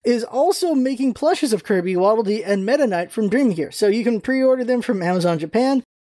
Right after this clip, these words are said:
I don't know how you can do that if you're in another country, but if anyone figures it out, let me know, 'cause I'd like to order that stuff too. So let's talk about today's episode.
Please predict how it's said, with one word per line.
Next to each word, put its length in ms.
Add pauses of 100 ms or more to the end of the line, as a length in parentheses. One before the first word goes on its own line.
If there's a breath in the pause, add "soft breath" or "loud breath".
(160)
I 100
don't 220
know 160
how 80
you 120
can 120
do 140
that 120
if 160
you're 260
in 160
another 320
country, 520
but 340 (260)
if 120
anyone 200
figures 280
it 100
out, 100
let 120
me 80
know, 160
'cause 140
I'd 180
like 140
to 80
order 180
that 180
stuff 240
too. 300 (420)
So 80
let's 240
talk 160
about 240
today's 320
episode. 480